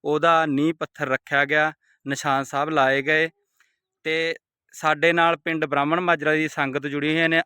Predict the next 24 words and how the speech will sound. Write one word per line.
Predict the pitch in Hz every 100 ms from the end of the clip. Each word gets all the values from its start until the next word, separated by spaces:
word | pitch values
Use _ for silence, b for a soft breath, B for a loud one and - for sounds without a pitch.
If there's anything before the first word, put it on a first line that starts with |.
| 143
ਅੱਜ | 135
ਤੁਹਾਨੂੰ | - 151 147
ਪਤਾ | 139 131
ਵੀ | 147
ਸੰਗਰਾਂਦ | 151 139 135 139 139
ਦਾ | 143
ਦਿਹਾੜਾ | 139 160 135 135
ਸੀ, | 156 156 - _ _ _ _ -
ਪਰ | 147
ਸੋਨੇ | 147 151 147 151
ਸੋਚਿਆ | - 131 - 147
ਵੀ | 147 156 160 -
ਇੱਕ | 147 -
ਵੀਡੀਓ | 151 131 139 139 135
ਪਾਈ | 123 123
ਜਾਵੇ। | 131 143 160 160 b b b b
ਜਿਹੜੀਆਂ | 131 165 190
ਆਲੇ | 160 156 160
ਦਾਲੇ | 151 151 147
ਦੀਆਂ | 160
ਪਿੰਡਾਂ | - 147 139 147
ਦੀਆਂ | 156
ਸੰਗਤਾਂ | - 139 120 123 147
ਨੇ | 147 135